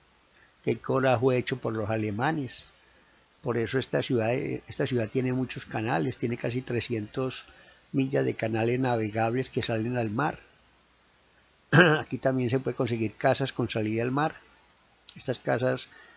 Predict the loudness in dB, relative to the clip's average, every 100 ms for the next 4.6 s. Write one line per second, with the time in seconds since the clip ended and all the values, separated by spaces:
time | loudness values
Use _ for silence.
0 | _ -10 -4 -2 -2 0 0 2 0 0
1 | 0 2 2 2 -2 -4 -2 0 0 -2
2 | -2 0 0 0 0 0 0 -4 -4 -4
3 | -4 -4 -4 -4 -2 -4 -4 -6 -4 -4
4 | -6 -6 -4 -2 -2 -2